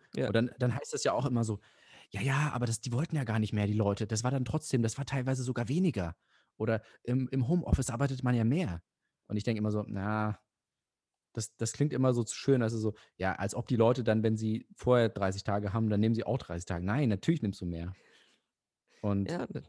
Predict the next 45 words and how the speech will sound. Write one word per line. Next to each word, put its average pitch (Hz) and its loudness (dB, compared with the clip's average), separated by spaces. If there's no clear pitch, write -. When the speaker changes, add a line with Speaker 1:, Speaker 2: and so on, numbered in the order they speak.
Speaker 2:
ähm, 104 -4
Speaker 1:
Aber 143 6
Speaker 2:
da - -
Speaker 1:
halt 156 6
dann 165 4
Speaker 2:
dieses - -2
Speaker 1:
auch 170 2
nur 175 4
so 160 2
zweiunddreißig. 147 2
Also 139 -2
du 160 -2
nimmst 170 0
Speaker 2:
Ja, - 6
Speaker 1:
ja 123 6
Speaker 2:
genau, 139 6
Speaker 1:
nicht - -
Speaker 2:
genau. 117 2
Speaker 1:
sechsundvierzig 143 0
oder 131 0
so. 127 -4
Speaker 2:
Und 110 -4
bei 113 2
uns 143 0
ist 147 -2
es 139 -2
jetzt 139 2
halt 127 2
so, 123 2
ja, 117 2
es 135 -2
hat 135 -2
sich - -10
jetzt 131 -4
so 127 -2
ein 120 -4
bisschen 127 -4
eingependelt 143 -2
bei 110 0
knapp 117 0
<laughs> - 0
über 127 2
achtundfünfzig 135 0
Minuten. 120 2
Speaker 1:
<laughs> 330 -2